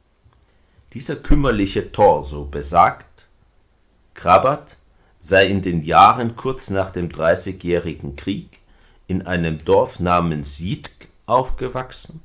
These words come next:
Seine Eltern seien ehrliche, wenn auch arme Leute gewesen.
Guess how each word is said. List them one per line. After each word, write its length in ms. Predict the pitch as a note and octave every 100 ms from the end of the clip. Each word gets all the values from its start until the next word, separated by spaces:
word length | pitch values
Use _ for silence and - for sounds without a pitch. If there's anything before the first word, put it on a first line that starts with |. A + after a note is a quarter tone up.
| _ _ _ _ _ _ _
Seine 300 | - G#2 G2+
Eltern 380 | G2+ C3 C#3 A2+
seien 420 | G#2+ G2 F#2 F#2
ehrliche, 640 | G#2+ B2 C#3 C#3 C#3 A#2+
wenn 160 | G2+ G2+
auch 300 | G2 F#2+ -
arme 340 | F#2 G#2 A2
Leute 480 | F2+ E2+ F2+ F#2+ E2+
gewesen. 640 | C#2+ B1+ B1 A#1+ G#1 -